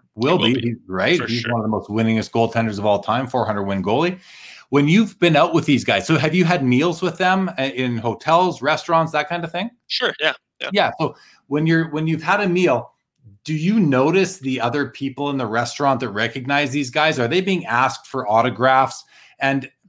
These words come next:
Speaker 1: that's, that's the first of the double-barreled question. The second question is, did they ever,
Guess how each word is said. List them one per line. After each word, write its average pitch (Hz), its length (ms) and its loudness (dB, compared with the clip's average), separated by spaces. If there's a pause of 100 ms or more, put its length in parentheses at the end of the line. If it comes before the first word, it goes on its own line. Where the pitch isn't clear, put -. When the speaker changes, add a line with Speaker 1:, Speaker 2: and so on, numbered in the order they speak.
(240)
Speaker 1:
that's, 170 380 0
that's 175 340 2
the 123 220 -4
first 139 380 -2
of 127 140 -2
the 127 80 0
double-barreled 127 600 2
question. 135 380 -2
The 117 80 -6
second 208 500 -4
question 123 460 -2
is, 127 300 -4 (540)
did 131 160 -2
they 143 180 2
ever, 185 580 2